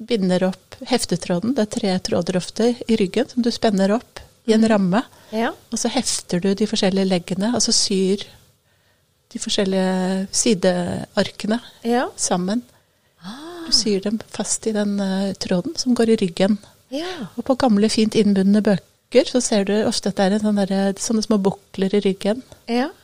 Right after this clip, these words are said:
Speaker 1: Som er litt sånn, eh, dekorative elementer, men, eh, fra gammelt så var det der heftetråden gikk. Det er det
Speaker 2: Nemlig.
Speaker 1: som synes gjennom skinnet.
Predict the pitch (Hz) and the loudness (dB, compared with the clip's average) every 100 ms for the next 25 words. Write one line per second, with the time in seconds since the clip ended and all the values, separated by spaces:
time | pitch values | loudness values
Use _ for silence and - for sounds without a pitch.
0 | _ _ - 220 208 220 - 214 214 202 | _ _ -18 -10 -6 -4 -4 -4 -2 0
1 | 202 190 196 185 - 196 - 196 196 - | 0 0 0 -2 -2 -4 -2 -4 -4 -2
2 | 190 196 208 196 175 - 254 - 269 240 | -2 0 0 0 -2 -4 -4 -4 -2 0
3 | 233 226 226 226 233 240 - _ _ _ | 2 2 0 -2 -4 -6 -12 _ _ _
4 | _ - 226 220 196 208 - - 233 220 | _ -6 0 0 0 -2 -2 0 2 2
5 | 214 196 220 - 196 190 175 190 208 - | 2 0 -2 -4 -4 -4 -2 -2 -2 -4
6 | - - _ _ _ _ _ _ _ _ | -14 -20 _ _ _ _ _ _ _ _
7 | _ _ 202 233 226 349 370 349 233 190 | _ _ -2 0 0 -4 -8 -4 -2 -2
8 | 220 - 226 190 190 190 175 180 190 185 | -2 -2 -2 -2 -2 -2 -2 -2 -6 -6
9 | - 190 196 | -6 -6 -6